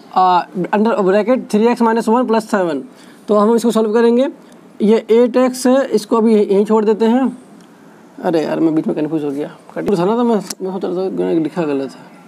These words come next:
हो गया। एट एक्स plus four is equal to three x minus one plus seven। तो ये जो है, ये थ्री एक्स के बा-, बाहर है, तो इसको हम क्या करेंगे, इन दोनों से multiply करेंगे, क्योंकि इसका जो relation है दोनों से multiply का है।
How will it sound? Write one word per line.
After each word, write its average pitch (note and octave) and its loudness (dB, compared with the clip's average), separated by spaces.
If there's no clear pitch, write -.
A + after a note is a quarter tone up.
हो F#3 -4
गया। F3+ -6
एट B3 2
एक्स C4+ 2
plus C4 0
four B3 2
is A3 2
equal A#3+ 2
to B3 -2
three B3+ 4
x A#3+ 0
minus A#3 0
one A#3 0
plus A3 0
seven। D#3 -2
तो G#3 2
ये G#3+ 4
जो C4 4
है, B3+ 2
ये C4+ 0
थ्री B3 2
एक्स G#3 2
के C4 4
बा-, F3 2
बाहर F#3+ 2
है, B3 -2
तो B3+ -10
इसको - -2
हम A3 2
क्या A3+ 0
करेंगे, A3+ 0
इन G#3+ 0
दोनों A3 2
से A3+ 0
multiply G#3+ 0
करेंगे, A#3+ 2
क्योंकि A3+ 0
इसका A3 0
जो F#3 0
relation G#3 2
है A3+ 2
दोनों G#3 2
से A3 -2
multiply G#3+ 0
का A3 2
है। B3 0